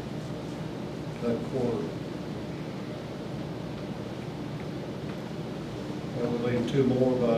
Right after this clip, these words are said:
December. I don't think there's any more than that, probably,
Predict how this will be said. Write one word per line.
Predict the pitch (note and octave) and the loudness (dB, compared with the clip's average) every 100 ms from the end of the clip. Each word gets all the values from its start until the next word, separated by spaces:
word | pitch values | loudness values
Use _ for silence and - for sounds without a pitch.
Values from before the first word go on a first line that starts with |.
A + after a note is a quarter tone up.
| A2+ | 6
December. | B2 - - C#3 C3+ C3+ C3+ A#2 - - - - - - - - - - - | 4 4 6 6 8 8 6 6 2 -4 -4 -4 -4 -4 -4 -4 -4 -4 0
I | A#2+ | 6
don't | C3 C3 | 6 6
think | D3 D3 | 8 10
there's | B2+ A#2 | 10 10
any | B2+ | 8
more | B2 B2 B2 | 10 8 8
than | A#2+ A#2 B2 | 6 8 8
that, | D3 C3 - C3 | 10 8 6 4
probably, | C3 - B2 B2+ B2 | 6 8 8 6 6